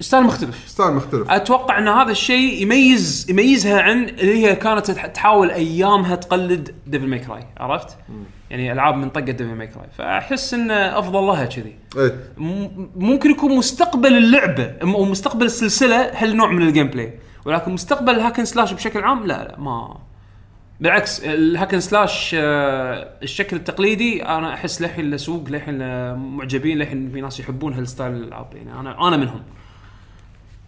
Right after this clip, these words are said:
Speaker 1: بحكم إن أحب بايونيتا، أحب ديفل ماي كراي.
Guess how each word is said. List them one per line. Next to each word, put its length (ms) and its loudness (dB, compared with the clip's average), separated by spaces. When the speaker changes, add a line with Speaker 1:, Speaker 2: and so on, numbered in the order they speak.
Speaker 1:
بحكم 220 -10
إن 60 -2
أحب 180 -6
بايونيتا، 440 -4
أحب 200 -6
ديفل 160 -8
ماي 100 -10
كراي. 360 -12